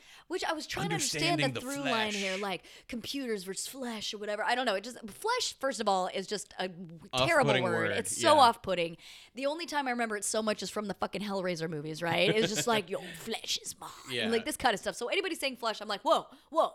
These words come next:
Speaker 2: Calm
Speaker 1: But to
Speaker 2: down.
Speaker 1: me, this seems like a very just, like,
Speaker 2: Well,
Speaker 1: Ex
Speaker 2: I
Speaker 1: Machina
Speaker 2: think, I
Speaker 1: style,
Speaker 2: think
Speaker 1: like
Speaker 2: the idea there is that he's trying to get the computer to understand human tissue.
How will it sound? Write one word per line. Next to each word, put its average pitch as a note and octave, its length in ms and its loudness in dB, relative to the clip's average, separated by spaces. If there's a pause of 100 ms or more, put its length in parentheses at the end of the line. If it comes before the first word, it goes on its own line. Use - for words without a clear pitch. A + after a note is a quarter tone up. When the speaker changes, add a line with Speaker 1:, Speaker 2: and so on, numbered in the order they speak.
(120)
Speaker 2:
Calm - 80 2
Speaker 1:
But C#4 160 4
to C3+ 80 -2
Speaker 2:
down. D4 80 -2
Speaker 1:
me, D#4+ 160 4
this B3 180 0
seems A#3 240 -6
like G#3+ 140 2
a - 20 0
very G3 280 2
just, F3+ 200 -6
like, F3+ 180 -2 (340)
Speaker 2:
Well, F3 100 2
Speaker 1:
Ex D#3 80 0
Speaker 2:
I D#3+ 40 4
Speaker 1:
Machina F3+ 160 2
Speaker 2:
think, F#3 140 -2
I - 20 -2
Speaker 1:
style, E3+ 160 4
Speaker 2:
think - 120 2
Speaker 1:
like F#3+ 160 -8
Speaker 2:
the E3 120 -2
idea C#3+ 340 -2
there C3+ 220 0
is A#2+ 180 -4
that A#2 220 -2
he's B2+ 220 -8
trying E3+ 300 -4
to F#3+ 80 -2
get C3+ 200 -6
the C3 80 -10
computer B2 540 -4
to A2 120 -4
understand A#2 600 -6
human A#2+ 420 -6
tissue. G#2+ 460 -10